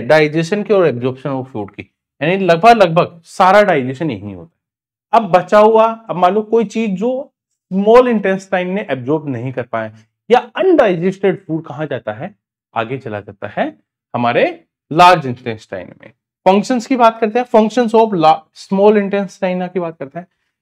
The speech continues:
Small intestine is the part of intestine where ninety percent of digestion and absorption,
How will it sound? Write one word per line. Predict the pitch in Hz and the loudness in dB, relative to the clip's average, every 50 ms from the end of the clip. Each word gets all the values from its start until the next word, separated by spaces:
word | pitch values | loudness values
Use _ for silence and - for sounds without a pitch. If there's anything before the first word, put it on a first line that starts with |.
| _ - | _ -18
Small | - - - 220 240 262 277 277 | -8 0 4 6 8 8 6 6
intestine | 254 220 214 240 233 226 226 240 240 247 | 2 2 2 0 0 0 0 0 0 0
is | 226 | 0
the | 247 247 247 - _ - | 0 -2 -2 -4 _ 4
part | 196 190 196 208 240 262 262 - 254 | 6 8 8 10 8 8 6 8 8
of | 247 262 277 247 208 - - 160 | 10 10 8 6 2 -4 -8 -8
intestine | 165 170 165 190 202 208 208 - - 240 226 247 269 277 - _ _ _ _ _ - | -4 -2 0 0 0 0 -2 0 2 2 4 4 2 -4 -6 _ _ _ _ _ 0
where | 160 190 220 240 277 | 4 4 6 6 6
ninety | 285 269 240 214 208 214 233 254 - 381 - | 4 4 6 6 6 6 6 8 8 6 8
percent | - 311 247 - 277 269 240 | 8 6 4 4 4 4 6
of | 269 247 208 | 6 6 6
digestion | 220 202 196 180 170 202 190 - 220 214 | 8 8 6 6 4 2 2 2 2 4
and | 208 185 | 4 4
absorption, | 165 143 131 127 131 123 127 - 117 | 2 2 0 -2 -4 -2 -4 -6 -10